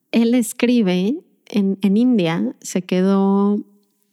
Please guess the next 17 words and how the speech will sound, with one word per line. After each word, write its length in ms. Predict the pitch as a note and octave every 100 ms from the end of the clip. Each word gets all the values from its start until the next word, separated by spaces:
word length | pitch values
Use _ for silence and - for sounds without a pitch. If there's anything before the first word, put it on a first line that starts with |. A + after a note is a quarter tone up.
| _
digamos 460 | - F#3+ F#3+ G3 -
que 100 | F#3+
el 80 | F3
gurú 300 | F#3 G3 G3+
le 160 | G3+
dio 580 | G3 G3 F#3 F#3 F#3 - _ _ _ _ -
su 680 | - G3 F#3 F3 E3+ E3+ F#3
shakti, 680 | - F#3 E3+ F3 - F3
su 140 | - F3+
energía, 720 | E3+ E3 - A#3 A#3 F#3 G#3+ C#4 _ _ - _ -
a 100 | G3
una 240 | G3+ G#3
mujer 640 | G3 F#3 - G3+ G#3 C#4+ _ _ _ _ -
que 120 | F3
se 120 | F3
llamaba 440 | F3 F3+ F#3 F3+ -
Siddhima. 640 | - - G#3 F3+ F3 F#3